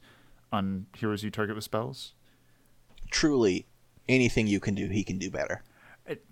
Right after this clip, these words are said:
Speaker 1: I mean, it's lore appropriate, so it must be good, right?
Speaker 2: Yeah.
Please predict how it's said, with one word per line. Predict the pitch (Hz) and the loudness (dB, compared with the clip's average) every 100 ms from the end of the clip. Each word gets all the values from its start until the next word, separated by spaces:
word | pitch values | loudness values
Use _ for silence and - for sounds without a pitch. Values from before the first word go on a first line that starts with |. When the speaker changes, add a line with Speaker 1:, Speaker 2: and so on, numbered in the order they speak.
| 120 | -4
Speaker 1:
I | 117 | 0
mean, | 127 | 2
it's | 131 127 - | 2 0 0
lore | 110 135 | 4 4
appropriate, | 143 147 180 135 104 107 | 4 4 4 2 0 -2
so | - 117 | 0 2
it | 110 | 2
must | 117 - | 0 -2
be | 117 | -4
good, | 113 165 190 - | -2 -4 -6 -8
right? | 120 - - _ - - - - | -10 -10 -20 _ -20 -20 -20 -12
Speaker 2:
Yeah. | 104 131 | -6 -6